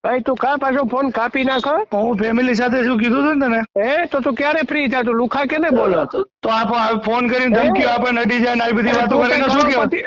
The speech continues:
Speaker 1: એમને કરોડપતિનો છોકરો હોય, તું બધાને
Speaker 2: અરે,
Speaker 1: લુખા બોલે
Speaker 2: કરોડપતિનો
Speaker 1: છે?
Speaker 2: જ છું, દીકરો.
Speaker 1: હે? તું સવાર નવ
Speaker 2: હા.
Speaker 1: વાગે ફોન ઉપાડજો.
Speaker 2: હા, ફોન
Speaker 1: હા.
Speaker 2: ઉપાડી લેજો, હા.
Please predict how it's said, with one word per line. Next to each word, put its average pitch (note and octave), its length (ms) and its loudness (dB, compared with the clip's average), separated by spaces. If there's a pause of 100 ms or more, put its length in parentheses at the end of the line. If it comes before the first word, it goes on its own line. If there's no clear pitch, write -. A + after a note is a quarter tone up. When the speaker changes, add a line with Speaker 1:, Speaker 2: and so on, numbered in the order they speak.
(100)
Speaker 1:
એમને B3+ 320 0
કરોડપતિનો C4+ 580 -2
છોકરો C4+ 260 0
હોય, D4+ 120 0
તું E4 120 0
બધાને C#4 240 2
Speaker 2:
અરે, B3+ 180 2
Speaker 1:
લુખા B3+ 100 2
બોલે C4+ 160 2
Speaker 2:
કરોડપતિનો C4+ 220 2
Speaker 1:
છે? C#4+ 180 2
Speaker 2:
જ E4 100 0
છું, C4+ 280 0
દીકરો. A#3 320 0 (340)
Speaker 1:
હે? A3 260 -2
તું D4+ 160 -2
સવાર C4+ 180 0
નવ C4 80 2
Speaker 2:
હા. C4+ 80 2
Speaker 1:
વાગે C4+ 240 2
ફોન C4+ 220 0
ઉપાડજો. B3+ 440 0 (320)
Speaker 2:
હા, F#3+ 540 -2
ફોન A3 280 -2
Speaker 1:
હા. A3+ 40 2
Speaker 2:
ઉપાડી G#3+ 300 0
લેજો, F3+ 240 0
હા. E3+ 220 0